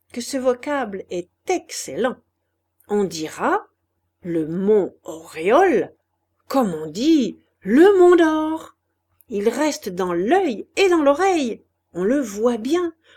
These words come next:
on l'entend bien. Il demeure en nous. Mont Oriol. Mont Oriol. Les bains du mont Oriol. Et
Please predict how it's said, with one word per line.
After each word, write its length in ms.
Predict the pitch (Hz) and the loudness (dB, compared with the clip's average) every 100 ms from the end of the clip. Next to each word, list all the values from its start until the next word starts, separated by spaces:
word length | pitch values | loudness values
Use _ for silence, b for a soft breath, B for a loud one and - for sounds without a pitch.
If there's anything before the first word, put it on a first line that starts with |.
| - | -6
on 180 | 196 | -2
l'entend 580 | 226 233 359 349 - 302 | -2 2 2 0 -2 -2
bien. 380 | 269 311 370 349 _ _ _ _ _ _ | 0 0 0 -2 _ _ _ _ _ _
Il 220 | - 151 147 | -20 -20 -14
demeure 640 | 165 165 262 311 277 - _ | -10 -4 -4 -4 -8 -14 _
en 140 | 302 381 403 | 0 2 4
nous. 200 | 349 370 - _ _ _ _ _ _ - | 4 4 -2 _ _ _ _ _ _ -20
Mont 380 | 151 170 180 - _ _ - | -10 -6 -6 -8 _ _ -4
Oriol. 760 | 196 190 190 240 190 120 101 - _ _ _ _ _ _ _ | -4 -2 -2 0 -2 -6 -12 -16 _ _ _ _ _ _ _
Mont 560 | 220 202 202 269 339 - _ | -8 -4 0 2 0 -6 _
Oriol. 840 | 170 165 185 233 269 151 117 95 _ _ _ _ _ | -12 -8 0 2 2 0 -10 -18 _ _ _ _ _
Les 320 | 170 151 151 143 | -12 -10 -10 -14
bains 460 | 143 147 220 311 - | -10 -2 -2 -2 -10
du 260 | 208 160 151 | -20 -16 -12
mont 380 | 156 233 311 - | -4 -2 -4 -10
Oriol. 720 | - 143 - 151 214 170 101 _ _ _ _ _ _ _ _ _ _ _ _ _ _ _ _ _ | -16 -16 -16 -4 -2 -2 -6 _ _ _ _ _ _ _ _ _ _ _ _ _ _ _ _ _
Et 220 | 208 - | -8 -8